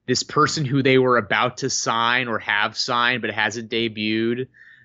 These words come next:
They would always show them in the front row and they'd be like, "Oh, the hottest free agent in sports entertainment is here." Like, that's how very, like, Adam Cole debuted, uh, for the first time on, uh, N X T,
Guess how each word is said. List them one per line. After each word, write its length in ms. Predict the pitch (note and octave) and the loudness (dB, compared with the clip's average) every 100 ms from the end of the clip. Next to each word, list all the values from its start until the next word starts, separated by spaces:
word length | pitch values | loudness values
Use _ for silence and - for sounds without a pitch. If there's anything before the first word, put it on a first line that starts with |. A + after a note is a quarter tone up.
| - | -2
They 100 | A#2+ | 2
would 160 | A#2+ A#2+ | 2 4
always 280 | B2 C#3 C3 | 4 4 4
show 240 | D#3 C#3+ | 2 2
them 120 | C#3+ | 2
in 60 | D3 | 0
the 100 | C#3+ | -2
front 300 | - D3 D3 | -2 0 2
row 280 | D3 D3+ D#3+ | 2 4 4
and 100 | D#3 | 2
they'd 60 | D#3 | 2
be 100 | D#3 | 2
like, 120 | D#3+ D#3+ | 2 4
"Oh, 100 | F#3 | 4
the 140 | F3+ | 4
hottest 400 | F3 F#3+ G3+ G3 | 4 4 2 0
free 240 | - G#3+ A3+ | -2 0 2
agent 300 | B3 G#3+ G#3+ | 0 -2 -6
in 80 | G3+ | -6
sports 340 | A#3 B3 B3+ | -4 -2 0
entertainment 720 | C4 C4 A#3+ - B3 D#4+ D4 C4+ | 4 4 4 2 0 -2 -2 -2
is 120 | A3 | -2
here." 280 | B3 A#3+ A#3+ | 0 2 4
Like, 240 | E3+ D3+ | 4 2
that's 220 | D#3 D3+ F3+ | 2 0 2
how 160 | D#3 | 0
very, 240 | C3+ C3+ C3+ | 2 0 0
like, 240 | C3+ A2 G2+ | -2 -4 -2
Adam 280 | G#2 A#2+ | -2 -2
Cole 320 | A#2+ D#3+ D#3 A#2 | -4 -2 0 0
debuted, 520 | A2+ G2 G#2 G2 F#2+ | 0 0 -2 -2 -2
uh, 120 | G2+ | -2
for 100 | - | -4
the 80 | G2 | -6
first 240 | G#2 G2+ | -2 -2
time 320 | - F#2+ F2+ F#2 | 0 0 -2 -2
on, 240 | F2+ F2 | -2 -2
uh, 240 | F2 E2 - | 0 -2 0
N 140 | G2+ | 0
X 180 | F#2+ - | 0 -2
T, 300 | G2 F2+ | -2 -2